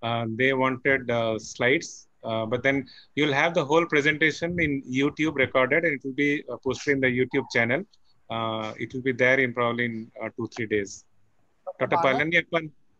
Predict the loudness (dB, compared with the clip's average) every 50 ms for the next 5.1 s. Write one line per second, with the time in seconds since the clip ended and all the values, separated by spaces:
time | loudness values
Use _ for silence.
0 | _ _ _ _ _ -18 -14 -12 -8 -8 -6 -6 -6 -6 -8 -8 _ _ _ -8
1 | -4 -2 0 0 0 0 -2 -2 -2 0 0 0 0 0 -2 -2 -4 -6 -6 -4
2 | -2 -2 -2 -2 -4 -6 -14 _ _ _ _ _ _ _ _ _ -6 -4 -4 -4
3 | -4 -6 -10 -10 -8 -6 -6 -4 -4 -4 -4 -2 -2 -2 -2 -2 -2 -4 -4 -6
4 | -6 -10 -14 -10 -8 -6 -6 -6 -8 -8 -6 -6 -6 -8 -12 -18 -20 -20 -20 -20
5 | -20